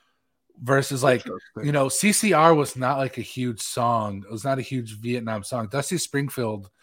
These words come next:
Speaker 1: was, like, not a huge, like, they weren't necess-, they were, like, known, but they weren't considered, like, the, they didn't have number one hits. Do you mean? But, like, because of Forrest Gump,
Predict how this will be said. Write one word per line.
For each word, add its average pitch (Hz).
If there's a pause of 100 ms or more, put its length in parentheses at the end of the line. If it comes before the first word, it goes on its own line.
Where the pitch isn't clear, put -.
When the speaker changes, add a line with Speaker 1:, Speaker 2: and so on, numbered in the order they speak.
(480)
Speaker 1:
was, 127
like, 131
not 135
a 139
huge, 127
like, 123
they 165
weren't 175
necess-, 147
they 165
were, 160
like, 120 (360)
known, 147
but 123
they 127
weren't 143
considered, 127
like, 107 (720)
the, 123 (120)
they 135
didn't 170
have 160
number 143
one 123
hits. - (320)
Do -
you 123
mean? 131
But, 139
like, 123 (320)
because 147
of 143
Forrest 139
Gump, 123